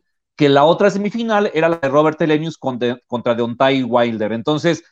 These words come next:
los que ganaran esas dos peleas se iban a enfrentar entre ellos para ahora sí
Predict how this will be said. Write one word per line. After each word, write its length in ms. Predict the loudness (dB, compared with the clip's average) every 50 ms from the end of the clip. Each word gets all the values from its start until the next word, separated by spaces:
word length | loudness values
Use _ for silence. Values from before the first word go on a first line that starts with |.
| _ _ _
los 280 | -2 0 0 0 0
que 100 | -2 -2
ganaran 340 | -2 0 0 2 0 2 0
esas 260 | 0 2 2 2 2
dos 180 | 2 0 -2 0
peleas 540 | _ 2 2 4 4 4 4 2 -2 -4 _ _
se 200 | -10 -4 -2 0
iban 220 | 2 2 0 0
a 40 | 0
enfrentar 580 | -4 -4 -4 -4 -4 -4 0 2 2 4 4
entre 320 | 2 0 -2 -2 2 2 2
ellos 360 | 2 2 0 -2 -2 -2 _ _ _ _ _ _ _
para 220 | 0 2 4 4
ahora 300 | 6 6 6 6 4 4
sí 420 | 2 0 -4 -6 -6 -6 -8 _